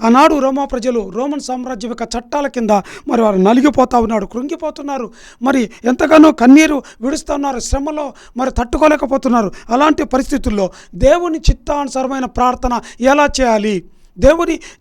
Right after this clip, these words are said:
చిత్తాను-, దేవునికి ఇష్టమైన ప్రార్థన మీరు ఎలా చేయాలి అని అంటే, ఉచ్చరింప శక్యం కాని మూలుగులతో మీరు ఏడవాలి, ఇలాంటి ప్రార్థన ఉంది అని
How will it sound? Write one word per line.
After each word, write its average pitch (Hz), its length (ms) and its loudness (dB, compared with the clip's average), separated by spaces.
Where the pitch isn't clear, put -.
చిత్తాను-, 294 420 0
దేవునికి 285 420 0
ఇష్టమైన 294 340 -2
ప్రార్థన 262 440 -6
మీరు 240 120 -2
ఎలా 247 260 -2
చేయాలి 247 220 0
అని 214 120 -4
అంటే, 196 280 0
ఉచ్చరింప 262 440 -6
శక్యం 247 340 -8
కాని 220 340 -6
మూలుగులతో 254 640 -2
మీరు 214 340 -2
ఏడవాలి, 240 440 2
ఇలాంటి 226 260 -4
ప్రార్థన 240 440 -8
ఉంది 202 420 -6
అని 240 280 -4